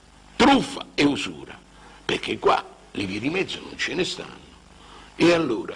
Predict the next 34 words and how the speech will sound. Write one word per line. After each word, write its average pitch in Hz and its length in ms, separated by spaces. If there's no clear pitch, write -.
quando 233 300
io 175 160
ho 151 40
dimostrato 147 760
queste - 540
cose 120 440
in 110 100
modo 139 300
così 139 380
clamoroso, 135 880
io 330 180
non 285 160
ho 302 80
bisogno 233 480
di 156 120
fare 147 380
la 202 180
rivoluzione 190 680
del 165 140
sangue 175 400
come 147 160
ha 135 60
fatto 147 300
Lavandea. 131 640
Lavandea 302 340
è - 80
stato 185 600
un 220 200
orrido 151 540
storico, 113 520
un 202 120
eccidio, 185 580
un 185 100
dramma. 202 640